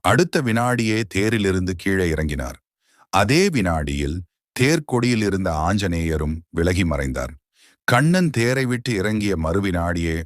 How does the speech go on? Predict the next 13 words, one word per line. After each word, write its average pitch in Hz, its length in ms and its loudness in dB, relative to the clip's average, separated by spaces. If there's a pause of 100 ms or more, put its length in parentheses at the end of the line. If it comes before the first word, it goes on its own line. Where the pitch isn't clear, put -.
(160)
அர்ஜுனனின் 87 640 0
தேர் 92 320 -2
குபீர் 104 380 0
என்று 92 280 -2
தீப்பிடித்து 85 560 -4 (720)
அக்னி 107 320 2
ஜுவாலையுடன் 85 680 0 (180)
எரிய 90 320 2
ஆரம்பித்தது. 67 500 -4 (720)
எல்லோரும் 131 580 2
திகிலோடும் 110 640 0 (100)
ஆச்சரியத்தோடும் 87 800 -2
பார்த்தனர். 71 420 -6